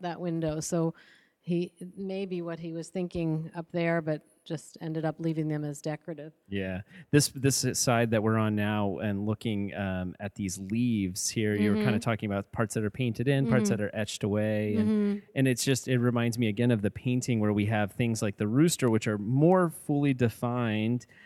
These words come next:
Speaker 2: and then you have these little outliney figures behind them, and it's like you have two sort of simultaneous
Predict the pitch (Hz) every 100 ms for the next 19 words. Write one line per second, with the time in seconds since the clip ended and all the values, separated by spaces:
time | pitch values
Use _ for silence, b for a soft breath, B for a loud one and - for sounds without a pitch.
0 | B B 131 135 131 127 123 117 107 131
1 | 120 113 - 143 - 131 120 120 117 107
2 | - 135 127 117 107 - 98 - 135 139
3 | 147 131 120 104 104 104 - B B 131
4 | 135 - 135 131 120 120 - - 156 151
5 | - 127 117 - 127 127 120 - 127 127
6 | 120 113 - -